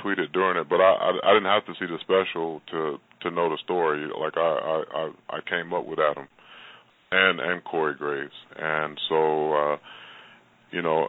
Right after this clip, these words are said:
Adam's son was, his first son, uh, was sick for a majority of the first part of his, uh, you know,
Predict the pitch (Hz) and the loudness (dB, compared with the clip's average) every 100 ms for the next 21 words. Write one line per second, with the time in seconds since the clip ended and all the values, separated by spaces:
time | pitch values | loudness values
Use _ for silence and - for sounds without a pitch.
0 | - 85 92 87 - 87 87 85 80 - | 0 2 4 2 -2 0 2 0 -4 -6
1 | - - 82 82 82 82 - 98 92 - | -14 -16 -8 -8 -6 -8 2 2 2 0
2 | 82 80 73 82 80 78 78 78 78 76 | -2 -2 -10 -6 -4 -2 -4 -4 -8 -8
3 | - 107 98 - - - - 85 80 76 | -4 2 2 0 -16 -20 -6 -6 -6 -4
4 | 87 92 85 80 76 - 85 82 - _ | 2 4 4 2 -2 -4 -2 -2 -8 _
5 | _ _ _ _ _ 95 87 80 82 78 | _ _ _ _ _ 2 4 2 -2 -4
6 | 76 76 76 69 - _ - 85 78 76 | -2 0 0 -2 -6 _ -14 -6 -4 -6